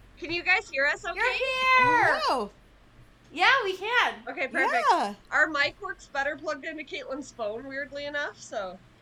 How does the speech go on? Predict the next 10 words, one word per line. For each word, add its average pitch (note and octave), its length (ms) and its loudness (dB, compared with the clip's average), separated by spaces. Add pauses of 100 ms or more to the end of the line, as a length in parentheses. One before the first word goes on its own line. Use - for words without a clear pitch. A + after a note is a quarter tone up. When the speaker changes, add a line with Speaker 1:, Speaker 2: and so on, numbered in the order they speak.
(120)
Speaker 2:
Please G#4 540 -6
introduce F#4 640 -8
yourself B3 400 -10
to G3 100 -8
everybody. G3+ 600 -12 (680)
Speaker 1:
Um, A3 460 -6
my G#3 120 -4
name C#4 160 -10
is G4 100 -14
Alicia. D#4 400 -10